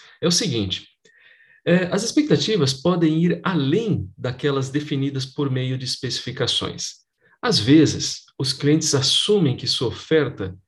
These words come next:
tem certos recursos ou benefícios que, na verdade, não tem.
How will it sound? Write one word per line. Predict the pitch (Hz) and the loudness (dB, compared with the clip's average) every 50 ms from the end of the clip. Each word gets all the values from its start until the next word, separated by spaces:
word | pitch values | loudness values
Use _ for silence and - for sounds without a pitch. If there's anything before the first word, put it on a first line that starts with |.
| _ _ _ _ _ | _ _ _ _ _
tem | - 196 190 | -6 -4 -2
certos | 175 - - 175 175 175 175 185 175 - - - | 0 2 2 2 2 2 0 -2 -2 -2 -4 -2
recursos | - - 202 202 - 254 240 190 - - 101 87 - - - - - - - | 0 0 0 0 -2 -4 -4 -4 -4 -4 -6 -6 -6 -6 -8 -12 -14 -10 -2
ou | - 135 135 | 0 0 2
benefícios | 131 147 151 160 156 147 - 202 180 - 151 113 - | 4 4 2 2 2 0 0 -2 -2 0 -2 -2 -4
que, | - - | -6 -6
na | 247 302 | -4 0
verdade, | 277 254 202 151 165 185 185 185 | 2 2 4 4 2 2 0 0
não | 202 240 294 294 | -2 -4 -2 -2
tem. | - 170 156 143 151 - | 0 0 0 -2 -4 -8